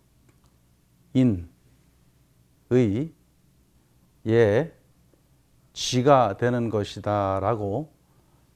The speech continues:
하였지요. 에, 오늘은 삼십오 페이지 주인이 누구인가에 대해 살펴보겠습니다.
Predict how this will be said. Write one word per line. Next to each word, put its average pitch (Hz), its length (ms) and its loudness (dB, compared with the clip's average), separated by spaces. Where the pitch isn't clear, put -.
하였지요. 92 840 -4
에, 82 200 -14
오늘은 139 680 2
삼십오 147 880 -4
페이지 120 500 2
주인이 147 500 4
누구인가에 117 840 0
대해 104 420 -4
살펴보겠습니다. 107 1900 -4